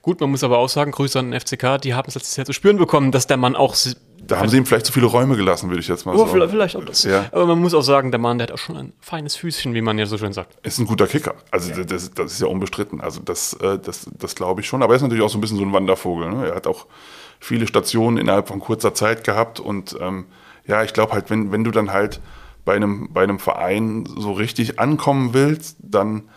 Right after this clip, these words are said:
Speaker 2: musst du halt dein Ego auch mal eine Zeit lang hinten anstellen.
Speaker 1: Wer jetzt, ähm, King of Überleitung, wer, wer jetzt ein bisschen anzukommen scheint, mein Eindruck,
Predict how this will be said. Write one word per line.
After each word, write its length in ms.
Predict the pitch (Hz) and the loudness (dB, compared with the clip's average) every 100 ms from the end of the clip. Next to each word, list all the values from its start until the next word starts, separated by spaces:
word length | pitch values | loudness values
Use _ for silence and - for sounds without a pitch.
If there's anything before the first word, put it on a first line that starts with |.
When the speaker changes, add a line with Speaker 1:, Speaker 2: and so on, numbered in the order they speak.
| - - _ | -20 -20 _
Speaker 2:
musst 320 | 101 117 - | 0 0 0
du 100 | 113 | -2
halt 220 | 95 104 101 | 0 2 0
dein 100 | 90 | -2
Ego 400 | - 110 104 - | -4 -2 -2 -2
auch 140 | - | -6
mal 60 | 92 | -10
eine 140 | 90 | -10
Zeit 280 | - 87 95 | -2 -2 0
lang 220 | 95 95 | -2 -2
hinten 300 | 92 - - | -8 -12 -10
anstellen. 360 | - 82 - - - _ _ _ _ _ _ _ _ _ _ _ - - - - _ _ | -10 -10 -12 -16 -20 _ _ _ _ _ _ _ _ _ _ _ -20 -20 -20 -20 _ _
Speaker 1:
Wer 260 | 120 123 147 | 2 4 4
jetzt, 500 | 139 143 - - - | -2 -4 -6 -8 -8
ähm, 420 | 120 117 113 107 98 - | -6 -6 -8 -10 -16 -8
King 140 | - | 0
of 80 | 190 | 2
Überleitung, 640 | 214 185 139 120 110 104 | 4 4 4 0 -4 -2
wer, 180 | 147 143 | -2 -2
wer 300 | 135 127 147 | -4 -4 -4
jetzt 320 | 151 131 - 139 | -4 -6 -8 -8
ein 80 | |
bisschen 240 | 120 - - | -6 -6 -4
anzukommen 420 | 170 147 123 113 | -6 -6 -6 -4
scheint, 440 | - 180 160 107 - | -4 -4 -4 -6 -2
mein 220 | 117 117 | -2 0
Eindruck, 400 | 110 104 - | -4 -6 -12